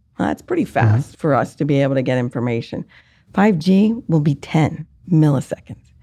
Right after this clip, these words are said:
Speaker 1: So you can see it's, it's almost instantaneous.
Speaker 2: It's the blink of an eye.
Speaker 1: Exactly. So now think, go back to my manufacturing plant. What if I can, within that ten milliseconds, make a decision on the line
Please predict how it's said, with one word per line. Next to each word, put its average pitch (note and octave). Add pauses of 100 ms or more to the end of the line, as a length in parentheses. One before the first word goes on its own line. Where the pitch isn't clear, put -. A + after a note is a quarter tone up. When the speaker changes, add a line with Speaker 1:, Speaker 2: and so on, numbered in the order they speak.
(340)
Speaker 1:
So -
you G#3
can F#3
see E3+
it's, F#3+
it's G3+
almost G3+
instantaneous. F3
Speaker 2:
It's -
the E3+
blink B2
of A2
an A2
eye. D3 (280)
Speaker 1:
Exactly. F#3 (520)
So -
now D4
think, A#3
go A3
back A3+
to A#3
my G#3+
manufacturing G#3
plant. C4 (560)
What A3
if G#3+
I F#3
can, F3+
within G3+ (340)
that F3+
ten G3
milliseconds, G#3+ (220)
make G3+
a G3
decision F#3+
on D#3+
the D#3+
line F3